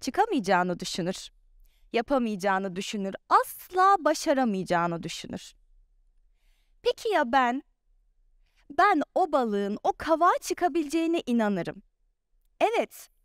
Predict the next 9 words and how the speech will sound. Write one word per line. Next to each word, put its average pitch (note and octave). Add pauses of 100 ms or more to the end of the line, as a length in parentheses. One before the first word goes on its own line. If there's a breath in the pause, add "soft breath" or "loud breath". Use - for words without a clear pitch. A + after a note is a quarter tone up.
(280)
balık D4+
kavağa D4+
çıkar. - (560)
Hem C5+
de C4
öyle D4 (100)
bir D4+
çıkar F#4+
ki A3+